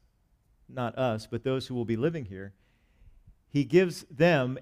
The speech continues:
a clue as to how to figure out who it is, and that's the number of his name. The number of his name will add up to six hundred and sixty-six.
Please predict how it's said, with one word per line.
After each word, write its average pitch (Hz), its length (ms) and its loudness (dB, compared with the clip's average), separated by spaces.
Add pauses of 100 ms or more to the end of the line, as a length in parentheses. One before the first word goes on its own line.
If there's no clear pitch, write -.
a 135 180 2
clue 175 400 2
as 135 160 2
to 139 80 -4
how 147 180 -2
to 131 100 -2
figure 127 360 -4
out 127 180 0
who 127 140 0
it 117 100 2
is, 139 540 -4 (720)
and 123 100 -6
that's 139 200 -2
the 139 100 -6
number 127 300 -2
of 107 100 -2
his 107 160 -8
name. 131 360 -8 (1400)
The 120 100 -4
number 135 280 2
of 120 60 0
his 117 160 -4
name 156 220 0
will 131 140 0
add 127 140 2
up 120 180 -2
to 120 100 -10
six - 280 -6
hundred 123 280 -4
and 113 120 -4
sixty-six. - 920 -10